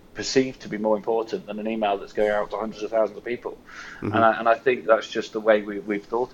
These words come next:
Speaker 1: the way we've sort of trained our, the way we work our marketing teams.
Speaker 2: Mm. It's interesting, isn't
Speaker 1: So,
Speaker 2: it? It's, uh,
Speaker 1: yeah, it is.
Speaker 2: yeah.
Speaker 1: It's, it's, it's gonna be.
Speaker 2: Yeah.
Speaker 1: And I, I, I'm a big. It's, I want to see what's gonna happen with, like, push messaging or
Speaker 2: Yeah.
Speaker 1: in-app messaging or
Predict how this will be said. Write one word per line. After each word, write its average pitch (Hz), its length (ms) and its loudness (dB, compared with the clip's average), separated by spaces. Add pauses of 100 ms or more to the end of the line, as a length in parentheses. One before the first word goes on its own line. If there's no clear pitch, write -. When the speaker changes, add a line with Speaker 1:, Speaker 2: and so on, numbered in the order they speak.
(260)
Speaker 1:
the 120 80 0
way 123 200 12
we've 117 200 4
sort - 220 0
of 110 100 -6
trained 117 320 4
our, 107 220 6 (240)
the 113 80 4
way 110 160 6
we 107 140 -2
work 107 280 2
our 104 120 6
marketing 113 420 -2
teams. - 320 -12 (440)
Speaker 2:
Mm. 107 280 0 (920)
It's - 120 -6
interesting, 110 440 0
isn't 107 120 4
Speaker 1:
So, 107 160 12
Speaker 2:
it? 107 120 10
It's, 104 340 0
uh, 90 280 -4
Speaker 1:
yeah, 170 200 12
it 196 160 12
is. 170 80 6
Speaker 2:
yeah. 110 140 8
Speaker 1:
It's, 107 80 0
it's, - 280 -2
it's - 160 0
gonna 208 220 8
be. 180 100 8 (220)
Speaker 2:
Yeah. - 200 12
Speaker 1:
And 180 120 12
I, 196 360 12
I, 202 180 10 (100)
I'm 196 180 12
a 190 40 8
big. 190 280 10
It's, 156 340 6 (140)
I 175 120 10
want 180 200 8
to - 80 -10
see 160 120 2
what's 131 160 -2
gonna 135 180 2
happen 131 340 4
with, 120 160 2
like, 120 300 10
push - 280 0
messaging 127 640 4
or 104 220 0
Speaker 2:
Yeah. 107 120 2
Speaker 1:
in-app 127 300 2
messaging 120 680 0
or 98 280 0